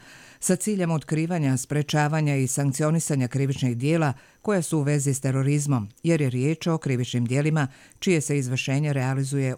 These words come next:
u više država. Tužilaštvo B I H daje podršku partnerskim institucijama u Austriji u sprovođenju akcije u borbi protiv terorizma i pružit će pomoć i asistenciju koja bude zatražena, saopšteno je iz ovog tužilaštva.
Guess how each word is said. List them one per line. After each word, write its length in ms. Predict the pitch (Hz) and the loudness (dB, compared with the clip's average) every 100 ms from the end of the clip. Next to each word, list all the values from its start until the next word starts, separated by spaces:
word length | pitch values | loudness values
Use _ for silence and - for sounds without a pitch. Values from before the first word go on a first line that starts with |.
| - | -2
u 80 | |
više 300 | 151 160 - | 0 0 -2
država. 480 | 117 120 113 110 110 110 - _ | -2 -4 -4 -6 -6 -10 -18 _
Tužilaštvo 520 | 160 151 151 147 151 | 0 2 2 0 0
B 180 | 147 151 | 0 0
I 40 | |
H 220 | 147 156 147 | 0 -2 0
daje 220 | 143 143 | -2 -2
podršku 480 | 143 147 147 - 147 | -2 -2 -2 -2 -2
partnerskim 640 | 139 135 143 135 - 139 | -2 -2 -2 -2 -2 -2
institucijama 680 | 135 139 139 139 139 135 127 | 0 -2 -2 -2 -2 0 0
u 120 | 110 | -2
Austriji 560 | 120 165 - 160 151 120 - - - | -2 -2 -2 0 0 0 -6 -16 -6
u 80 | 196 | -4
sprovođenju 520 | - 160 147 143 139 | 0 0 2 2 2
akcije 360 | 135 - - | 0 -2 -2
u 100 | 135 | 0
borbi 320 | 131 131 131 127 | 0 0 0 -2
protiv 300 | 131 131 120 | -4 -4 -4
terorizma 640 | 131 127 139 135 151 135 | -2 0 -2 -2 0 0
i 220 | 127 127 | 0 -2
pružit 340 | 147 180 156 127 | -2 -2 0 -2
će 120 | 120 | -4
pomoć 460 | 147 175 165 135 - - - - | -2 0 0 -2 -6 -20 -20 -2
i 120 | 175 | 0
asistenciju 800 | 156 151 - 143 143 - 160 156 | 2 -2 0 0 0 0 0 0
koja 280 | - 135 135 | -2 -2 0
bude 260 | 131 127 | -2 -2
zatražena, 720 | 131 139 135 123 117 117 113 120 - | 0 -2 -2 -6 -4 -4 -4 -6 -12
saopšteno 640 | - - 160 147 - 147 139 | -6 0 0 0 -2 0 2
je 260 | 135 127 - - | 0 -2 -6 -4
iz 160 | 165 | -2
ovog 300 | 135 120 135 | 0 0 -2
tužilaštva. 680 | 135 113 110 107 113 - 110 | -2 -6 -6 -10 -10 -10 -12